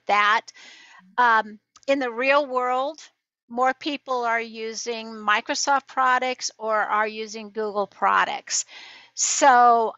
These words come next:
I don't, I, I would, I don't know how this would work on an Apple computer, to be honest with you. Rachel, have you had any experience with that?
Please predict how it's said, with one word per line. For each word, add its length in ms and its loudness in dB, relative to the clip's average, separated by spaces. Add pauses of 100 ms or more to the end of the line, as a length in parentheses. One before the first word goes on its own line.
I 240 2
don't, 300 0 (460)
I, 100 2 (140)
I 340 4
would, 120 -4 (400)
I 180 2
don't 200 -6
know 180 2
how 200 0
this 260 -12
would 100 -20
work 260 -10 (120)
on 220 -4
an 180 -10
Apple 360 -2
computer, 720 -6
to 120 -14
be 160 -8
honest 400 0
with 180 -12
you. 80 -14
Rachel, 440 -2
have 180 -2
you 140 -4
had 180 2
any 200 -2
experience 680 -6
with 100 -10
that? 220 0